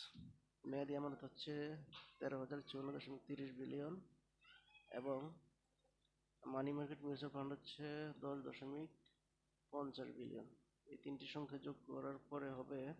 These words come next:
ষোলো হাজার আটশো একত্রিশ বিলিয়ন। সুতরাং এম টু সমান সমান হচ্ছে ষোলো হাজার আটশো একত্রিশ বিলিয়ন। তাহলে সংক্ষেপে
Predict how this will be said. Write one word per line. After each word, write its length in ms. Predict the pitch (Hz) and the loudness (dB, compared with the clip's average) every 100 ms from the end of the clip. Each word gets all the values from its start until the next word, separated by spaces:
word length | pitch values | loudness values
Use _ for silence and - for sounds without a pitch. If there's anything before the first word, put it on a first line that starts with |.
| - _ - - - - _ _ _ _ _ _ - | -10 _ -20 -20 -20 -20 _ _ _ _ _ _ -4
ষোলো 200 | 139 139 | 0 4
হাজার 180 | 143 143 139 | 4 4 2
আটশো 200 | - 147 | 0 -2
একত্রিশ 720 | 127 123 - - 135 143 151 151 - - - - - - 120 | -2 -4 -8 -4 -2 0 0 0 0 0 0 -2 -6 -6 -2
বিলিয়ন। 340 | 123 120 110 - 120 - - _ | 2 2 2 0 -10 -14 -20 _
সুতরাং 280 | - 135 147 - 135 | -6 -2 -2 2 2
এম 100 | 143 143 | 2 2
টু 60 | 156 | -2
সমান 160 | 147 143 | 0 0
সমান 140 | 143 151 | 0 -2
হচ্ছে 180 | 147 - 151 | -2 -4 -4
ষোলো 180 | 131 - | -2 2
হাজার 180 | 139 143 139 | 2 4 2
আটশো 300 | - - 165 196 - _ _ _ _ - | 0 -4 -2 -4 -8 _ _ _ _ -4
একত্রিশ 600 | - - - - 127 131 - - - | -2 -4 -4 -4 -2 -2 -4 -8 -4
বিলিয়ন। 300 | 123 117 107 - - _ _ _ _ _ _ _ _ _ _ - - _ _ _ _ _ _ _ _ _ _ _ _ _ - | 0 0 0 -8 -20 _ _ _ _ _ _ _ _ _ _ -20 -20 _ _ _ _ _ _ _ _ _ _ _ _ _ -8
তাহলে 260 | 127 131 143 135 | -2 0 0 0
সংক্ষেপে 680 | 143 143 135 - 143 - 151 | 0 0 0 -6 -12 -4 -2